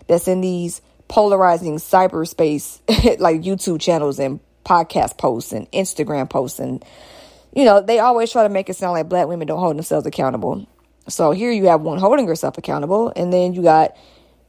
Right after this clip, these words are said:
you know, some black men that were like, "Okay, good. See, she's holding herself accountable, and now she done learned her lesson. And hopefully she can find a man that, you know,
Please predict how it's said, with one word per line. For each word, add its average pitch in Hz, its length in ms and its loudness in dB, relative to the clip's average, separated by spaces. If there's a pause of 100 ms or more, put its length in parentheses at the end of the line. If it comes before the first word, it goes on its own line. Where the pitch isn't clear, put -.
(100)
you 269 100 0
know, 180 300 2 (260)
some 175 160 0
black 165 220 2
men 170 100 -2
that 170 80 2
were 180 80 6
like, 190 160 4
"Okay, 240 240 4
good. 185 340 0
See, 220 220 -4
she's 175 160 -12
holding 175 160 0
herself 202 240 0
accountable, 220 420 2
and 165 80 0
now 147 120 0
she - 120 -4
done 185 140 2
learned 190 160 4
her 202 80 4
lesson. 233 420 -2
And 165 100 -14
hopefully 165 340 -4
she 160 160 -8
can 185 100 -6
find 170 240 -2
a 175 40 -2
man 180 260 2
that, 185 180 4
you - 100 -6
know, 196 280 0